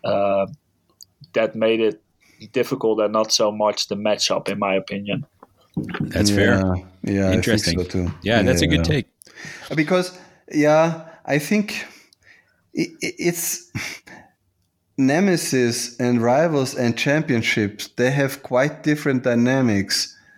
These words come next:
Speaker 1: Yeah.
Speaker 3: uh, when it comes to, uh, to, to how matchups are.
Speaker 2: Yeah.
Speaker 3: Um, and I think in Nemesis, I like Nemesis especially because everybody's gonna have, like,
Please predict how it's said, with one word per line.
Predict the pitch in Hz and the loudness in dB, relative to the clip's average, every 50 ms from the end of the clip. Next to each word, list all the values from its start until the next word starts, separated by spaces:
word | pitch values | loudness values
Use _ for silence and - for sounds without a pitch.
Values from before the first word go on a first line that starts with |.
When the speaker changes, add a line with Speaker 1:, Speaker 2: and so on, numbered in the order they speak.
| _ - | _ -4
Speaker 1:
Yeah. | - 107 - - - - | -2 -2 -2 -2 -4 -2
Speaker 3:
uh, | - 120 117 120 | 0 0 2 2
when | 120 117 123 123 | 2 2 2 2
it | 123 120 | 2 0
comes | - - 127 120 120 - - - | 0 -2 0 0 0 -2 -4 -4
to, | - 123 117 117 117 113 117 113 113 117 - | -2 0 2 4 4 4 4 2 2 0 -2
uh, | - - - - - 98 - 120 117 117 113 113 113 113 117 117 117 113 113 107 - _ _ _ - - | -4 -6 -4 -4 -2 -2 0 0 0 0 2 2 2 2 0 0 2 0 0 -2 -4 _ _ _ -10 -2
to, | - 117 113 117 82 - - - - | 0 0 2 0 -2 -4 -10 -12 -8
to | - 123 120 | -4 -4 -2
how | 120 113 107 104 104 | 0 0 0 2 2
matchups | 104 107 110 113 120 123 120 - - 101 92 92 - - - 95 | 2 2 2 2 0 -2 -4 -2 -2 -2 -2 0 -2 -2 0 0
are. | 92 92 90 95 107 107 - _ _ _ _ _ - | 0 0 0 -2 -4 -4 -8 _ _ _ _ _ -8
Speaker 2:
Yeah. | - 92 92 90 80 71 - 107 | -2 0 0 0 0 -2 -4 -2
Speaker 3:
Um, | 110 113 117 117 117 - - | 0 2 2 2 2 0 0
and | 131 131 131 135 135 - 135 | 0 0 0 0 0 0 -2
I | 127 131 | -2 0
think | - 170 165 165 | 0 -2 0 2
in | 156 123 120 | 2 2 4
Nemesis, | 123 131 151 165 160 147 151 - 131 123 127 123 120 - - - - _ _ _ _ _ _ _ - | 4 4 2 2 2 0 0 0 0 2 2 2 0 -4 -8 -10 -14 _ _ _ _ _ _ _ -6
I | 127 | -2
like | 139 151 147 143 - | 0 0 0 2 2
Nemesis | 127 127 135 151 165 156 160 - 139 131 - 127 | 2 2 4 2 2 0 0 0 0 0 2 0
especially | 120 - - - 123 131 147 147 - - 117 110 110 110 | 0 0 -2 0 0 0 0 0 0 -2 0 2 2 2
because | 104 107 104 - 117 113 113 113 113 110 - - - - _ _ _ _ _ _ _ _ _ _ _ _ _ _ _ _ _ _ _ _ _ - | 2 0 -2 0 0 2 2 2 2 0 -2 -8 -10 -12 _ _ _ _ _ _ _ _ _ _ _ _ _ _ _ _ _ _ _ _ _ 0
everybody's | 131 131 143 156 147 143 135 131 131 131 135 131 127 - | 2 2 4 4 2 2 2 2 2 4 2 2 0 0
gonna | - 131 127 123 123 | -2 0 2 2 2
have, | 123 120 120 120 120 120 - | 2 2 2 2 0 0 0
like, | 120 113 113 113 110 - - - _ | 2 2 2 2 0 -4 -12 -18 _